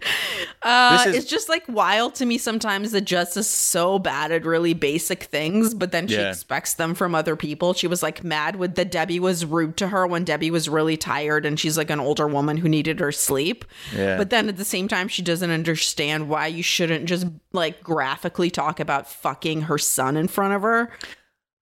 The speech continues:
Speaker 2: I'm telling
Speaker 1: Fuck her. She sucks. <laughs>
Speaker 2: Fuck her. And I said,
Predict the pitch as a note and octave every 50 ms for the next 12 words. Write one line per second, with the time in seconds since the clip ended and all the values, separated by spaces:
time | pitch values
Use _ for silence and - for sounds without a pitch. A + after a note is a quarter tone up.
0 | _ A#2 A#2 A2 G#2 - - C3 B2 B2+ B2+ B2 A#2 - D4+ F4 - - A3+ G3
1 | G#3 A3+ F#3+ - - A#3+ - - - - - D3+ D#3 E3 - - - - - -
2 | - _ - - - - - C5+ - - D#5+ - - D#5 D5+ D#5+ - D5+ - -
3 | - D#5 - - - - - - _ _ - - - _ _ - - - _ _
4 | - - _ _ - - - _ _ _ _ _ - - B2+ - C#3+ - - -
5 | A2+ G#2+ G#2 G2 F2 - - _ _ _ _ - - - - - - - - -
6 | - - - - D#3 D#3+ D#3 D3 - - F#3 E3 B2+ F#2